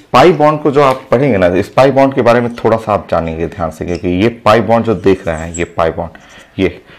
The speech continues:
देखिए, आप जब वैलेंसी सेवन पढ़े थे, थर्ड excited state सीखे थे कि third excited state में वैलेंसी सेवन आ गया था। Third excited state में करने में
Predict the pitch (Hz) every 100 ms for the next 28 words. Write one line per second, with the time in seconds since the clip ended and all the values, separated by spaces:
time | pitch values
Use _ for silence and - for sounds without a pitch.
0 | - 131 135 - 120 - 147 107 107 113
1 | 160 - 123 127 - 90 82 - - -
2 | - 117 113 - 110 - 107 - 110 110
3 | - 92 - 85 82 87 - 101 95 -
4 | 95 92 - 101 82 92 87 90 90 -
5 | - 95 85 82 82 85 - 110 _ _
6 | - - _ _ - 208 101 - 98 117
7 | - - 110 104 104 107 104 - 101 90
8 | 107 104